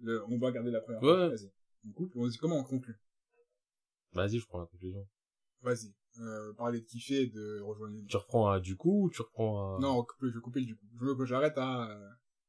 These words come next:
Speaker 1: je sais plus ce que t'as dit.
Speaker 2: <laughs> Je sais plus.
Speaker 1: <laughs> Mais j'arrête à, tu vois ce que je veux dire.
Speaker 2: Ok.
Speaker 1: Vas-y.
Speaker 2: C'est très simple.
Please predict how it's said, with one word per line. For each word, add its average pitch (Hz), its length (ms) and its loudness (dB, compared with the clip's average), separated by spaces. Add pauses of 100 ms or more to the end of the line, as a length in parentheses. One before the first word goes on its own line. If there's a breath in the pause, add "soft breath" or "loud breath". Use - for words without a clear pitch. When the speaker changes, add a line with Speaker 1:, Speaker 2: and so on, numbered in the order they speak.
(1800)
Speaker 1:
je - 100 -20
sais - 60 -14
plus - 100 -16
ce - 60 -16
que - 60 -20
t'as - 80 -2
dit. 107 60 4
Speaker 2:
<laughs> - 0 -
Je 131 120 8
sais 120 120 6
plus. 226 580 12
Speaker 1:
<laughs> - 20 12
Mais 180 100 12
j'arrête 160 240 12
à, 143 80 10
tu - 120 -2
vois 117 100 2
ce - 60 -8
que 120 40 -4
je 113 60 -4
veux 110 80 -6
dire. 104 100 -14 (140)
Speaker 2:
Ok. 87 220 -10 (140)
Speaker 1:
Vas-y. - 1000 4 (600)
Speaker 2:
C'est - 140 -4
très - 160 -6
simple. 135 280 -4